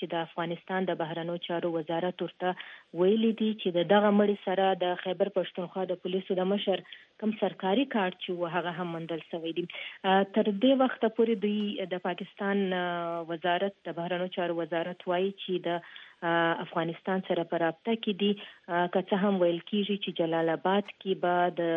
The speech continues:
طاهر داوړ، آ، مړی حواله کړی سي، پاکستان، آ، م-، چارواکو ته وس-، وسپارل سي، خو تر اوسه پورې دوی د دې پخلی نه دی کړی چې آیا ورته سپارل شوی دی که نه.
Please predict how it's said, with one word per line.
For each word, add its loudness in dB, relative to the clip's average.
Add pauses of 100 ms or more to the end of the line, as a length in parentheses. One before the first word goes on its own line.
(520)
طاهر 0
داوړ، 2 (120)
آ، -2
مړی 0 (340)
حواله 4
کړی 0
سي، -2
پاکستان، -4
آ، -8
م-، -4 (140)
چارواکو 0
ته 0
وس-، 0
وسپارل 0 (120)
سي، 2 (380)
خو -10
تر 0
اوسه 2
پورې 0
دوی 0
د 2
دې 2
پخلی -2
نه 2
دی 0
کړی 0
چې -4
آیا 0
ورته -2 (280)
سپارل 0 (140)
شوی 4
دی 0
که -4
نه. -2